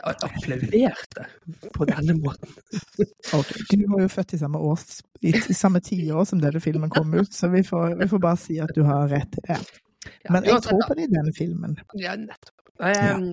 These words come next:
Speaker 1: så er vi over i neste dag der de spiser frokost her, og, ehm, og det er litt sånn der fa-, banter i familien om at, eh, det,
Speaker 2: Men
Speaker 1: baby
Speaker 2: gud, så
Speaker 1: driver
Speaker 2: kjapt du går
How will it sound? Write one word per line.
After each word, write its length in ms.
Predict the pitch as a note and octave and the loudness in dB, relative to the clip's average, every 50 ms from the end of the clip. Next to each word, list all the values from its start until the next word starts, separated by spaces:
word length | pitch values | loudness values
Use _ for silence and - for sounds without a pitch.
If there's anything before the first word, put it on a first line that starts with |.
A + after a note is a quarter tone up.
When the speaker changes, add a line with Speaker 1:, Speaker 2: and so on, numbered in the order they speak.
| E3 | -8
Speaker 1:
så 160 | - - A#3+ A#3+ | -10 -8 -8 -8
er 160 | A3+ F#3+ F#3+ | -4 -4 -2
vi 120 | F#3 F3 E3+ D#3 | -2 -2 -2 -2
over 260 | D#3 F3+ E3+ D3 C3+ B2+ | 0 0 0 0 -2 -6
i 120 | B2 C3+ C3 | -8 -8 -8
neste 260 | C#3 C#3+ - - - | -8 -10 -8 -10 -8
dag 140 | - B2 B2 | -8 -8 -6
der 140 | - - - | -6 -6 -6
de 120 | - C#3+ | -6 -8
spiser 340 | - - - C#3 - - C3+ - | -10 -10 -10 -10 -8 -8 -8 -6
frokost 460 | - C#3 - - C#3 B2+ - - - | -8 -10 -8 -8 -8 -8 -8 -10 -4
her, 220 | - C#3 C3+ B2+ C3 - - | -2 -2 -2 -2 -4 -4 -4
og, 220 | C#3 C#3 C3+ C3+ - - | -4 -2 -4 -6 -6 -4
ehm, 280 | C3 C3 C3 B2+ B2+ C3 - - - - - - - - - - - - - - - _ - | -4 -4 -4 -4 -6 -8 -12 -16 -18 -18 -18 -16 -18 -18 -16 -18 -18 -20 -20 -20 -20 _ -6
og 120 | - E3 D#3 | -6 -4 -2
det 80 | F3 E3 | -2 -2
er 120 | D3+ D3+ | -4 -4
litt 140 | D#3 D#3+ D3 | -4 -4 -2
sånn 100 | D#3+ D#3 | -2 -2
der 80 | D3 C#3+ | -2 -2
fa-, 160 | - - D3+ D3+ D3 C3+ C3 - | -4 -6 -8 -8 -8 -10 -4 -2
banter 540 | - D#3 D3 C#3+ C#3 B2+ A2 - - C#3 B2 | 0 0 2 2 0 0 -2 -4 -4 -4 -4
i 60 | B2 - | -4 -4
familien 480 | - C3+ C3 C3 B2+ B2 B2 B2 A#2 | -4 -4 -2 -2 -4 -4 -4 -6 -6
om 140 | B2 A#2 A2+ | -6 -6 -6
at, 220 | B2 - - - C#3 | -6 -8 -4 -4 -4
eh, 540 | B2+ B2+ C3 - A2+ G2+ - B2 C3 B2+ - | -4 -4 -6 -10 -10 -8 -6 -6 -4 -4 -4
det, 140 | C3 C3 C3 C3 B2+ - - - - - - - C3 | -2 -2 -2 -2 -2 -4 -6 -8 -8 -8 -8 -10 -10
Speaker 2:
Men 260 | C3 C3+ C3 B2+ B3 | -10 -10 -10 -6 -2
Speaker 1:
baby 280 | G#3+ - A#3 G#3+ B2+ - | 0 0 0 2 2 2
Speaker 2:
gud, 80 | D#4+ B4 | 2 2
så 60 | - | 4
Speaker 1:
driver 160 | C3+ C4 - | 4 2 2
Speaker 2:
kjapt 320 | - - A3 - - - - | 2 -2 -2 -2 -4 -2 -2
du 80 | A#3 A#3 | -2 0
går 240 | C#4+ D4 G#3 D3+ | 2 0 0 0